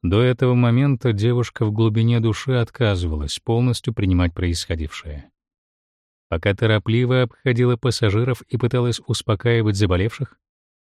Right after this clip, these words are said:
её не отпускало ощущение, что всё это просто жуткий кошмар, страшный сон, где повседневный ход вещей вдруг причудливо преломляется в ужасную цепь событий, причиной которых стала неожиданная,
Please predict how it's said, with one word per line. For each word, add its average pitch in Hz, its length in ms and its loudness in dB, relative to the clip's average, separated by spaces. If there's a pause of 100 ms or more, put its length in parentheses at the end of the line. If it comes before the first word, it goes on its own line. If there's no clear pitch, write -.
(320)
её 92 340 2
не 151 140 2
отпускало 143 580 0
ощущение, 113 880 -2 (400)
что - 220 -2
всё 117 180 -2
это 117 140 0
просто 123 460 -2
жуткий 110 360 -2
кошмар, 110 420 -2 (360)
страшный 104 680 0
сон, 123 420 -2 (320)
где 90 260 0
повседневный 123 800 0
ход 123 320 -2
вещей 127 480 0
вдруг 110 320 0
причудливо 143 760 0
преломляется 120 960 0 (380)
в 87 120 -2
ужасную 123 640 0
цепь 113 320 -2
событий, 78 760 -6 (960)
причиной 117 560 2
которых 131 380 0
стала 139 340 0
неожиданная, 127 880 0